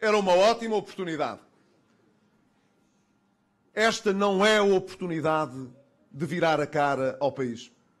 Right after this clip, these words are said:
E não é porque o que aconteceu nestes anos teve uma origem,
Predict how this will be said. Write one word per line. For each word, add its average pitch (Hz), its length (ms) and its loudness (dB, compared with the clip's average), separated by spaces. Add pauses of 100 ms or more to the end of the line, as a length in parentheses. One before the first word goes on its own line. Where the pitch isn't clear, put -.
(1000)
E 220 120 2
não 208 260 4
é 247 300 2 (920)
porque 240 280 -4
o 220 80 -2
que 214 180 -4
aconteceu 254 760 0
nestes 226 420 -4
anos 233 500 -2 (680)
teve 233 220 2
uma 202 160 0
origem, 240 540 0